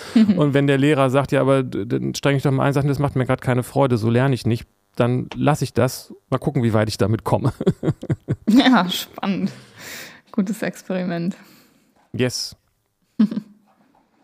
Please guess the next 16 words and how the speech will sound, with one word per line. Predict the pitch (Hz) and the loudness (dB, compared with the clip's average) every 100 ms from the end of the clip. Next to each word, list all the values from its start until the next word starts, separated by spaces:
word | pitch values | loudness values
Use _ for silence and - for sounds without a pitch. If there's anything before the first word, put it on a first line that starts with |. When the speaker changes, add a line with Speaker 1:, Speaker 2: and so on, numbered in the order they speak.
| _ _ _ _ _ _ _ _ _ _ _ _ - | _ _ _ _ _ _ _ _ _ _ _ _ 0
Speaker 2:
Also | 143 160 | 2 2
ich, | 202 - - | -2 -4 0
äh, | 175 175 | 2 2
finde | 151 - 208 160 | 2 0 2 2
das | 165 | 0
interessant, | - 165 160 233 262 | 0 0 2 0 2
was | 175 - | 0 0
du, | 156 | -2
die | |
Fragen, | 151 165 208 | 0 2 2
die | 165 | 2
du | 139 | 0
gestellt | 135 - 139 180 | 0 2 2 2
hast | 175 | 0
und, | - 151 - | 0 0 -2
äh, | - 143 143 139 | 0 2 2 2